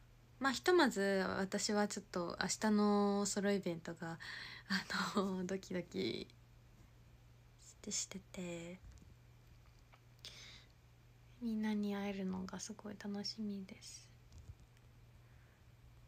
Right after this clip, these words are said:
ウリンちゃん、ひなたさん、ケンケンさん、カラさん、ギフトありがとうございます。ゆうきさん、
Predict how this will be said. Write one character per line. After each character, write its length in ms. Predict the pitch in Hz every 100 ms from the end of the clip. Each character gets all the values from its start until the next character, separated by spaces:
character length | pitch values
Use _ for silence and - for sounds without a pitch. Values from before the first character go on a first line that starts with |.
| - - - - - -
ウ 40 |
リ 100 | 269
ン 100 | 254
ち 120 | 240
ゃ 60 | 220
ん、 60 | 208
ひ 140 | 262
な 160 | 254 240
た 140 | 233
さ 220 | - 208
ん、 100 | 202 - - - - - - - -
ケ 120 | -
ン 80 | 240
ケ 160 | 233 220
ン 100 | 208
さ 160 | 208 202
ん、 140 | 196 - - - - -
カ 140 | - 254
ラ 120 | 240
さ 200 | - 202
ん、 80 | 190 - - - - - - - - - - - - - - - - -
ギ 140 | 214
フ 60 | -
ト 100 | 208
あ 40 |
り 100 | 208
が 100 | 202
と 140 | 196 196
う 20 |
ご 60 |
ざ 100 | 190
い 60 | 196
ま 120 | 196
す。 120 | 208 -
ゆ 120 | 247
う 40 |
き 100 | 254
さ 120 |
ん、 40 | -